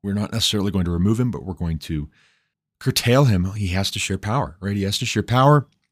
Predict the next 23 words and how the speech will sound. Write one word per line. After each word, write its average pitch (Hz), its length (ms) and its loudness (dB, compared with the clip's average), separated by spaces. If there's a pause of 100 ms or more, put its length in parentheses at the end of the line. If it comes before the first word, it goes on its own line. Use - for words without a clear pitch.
(360)
with 107 440 -4
the 95 380 0 (680)
legislative 98 520 -4
branch - 480 -10 (540)
of 80 320 -6
the 92 60 -10
federal 78 280 -4
government. 69 380 -8 (100)
He 101 140 -4
has 120 400 -2
to - 80 -6
share 127 220 -2
power 95 360 -2 (760)
with 101 340 -2 (580)
the 85 80 -8
House 98 200 -2
of 87 80 -6
Representatives 78 680 -4
and 78 380 -4 (220)
the 90 80 -8
U 80 100 0
S 73 100 -4
Senate. 67 260 -6